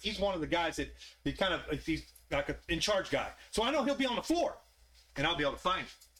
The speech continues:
him. I'm going in after him, and I wanna let him know why I believe what, why I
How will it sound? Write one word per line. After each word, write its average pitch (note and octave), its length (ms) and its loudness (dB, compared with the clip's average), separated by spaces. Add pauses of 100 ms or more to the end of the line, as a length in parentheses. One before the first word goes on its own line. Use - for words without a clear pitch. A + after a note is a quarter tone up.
(140)
him. D#3+ 680 -10 (1400)
I'm - 180 0
going C3+ 240 0
in C3 100 0
after F#3 300 -4
him, - 40 -20 (1900)
and B2+ 120 -2
I D3 80 0
wanna C3+ 220 -2
let C3+ 160 0
him B2+ 160 -2
know C3 400 0 (340)
why C3+ 260 2
I F#3 80 0
believe B2 440 -2
what, C3+ 320 -2
why B2+ 120 4
I D#3+ 140 2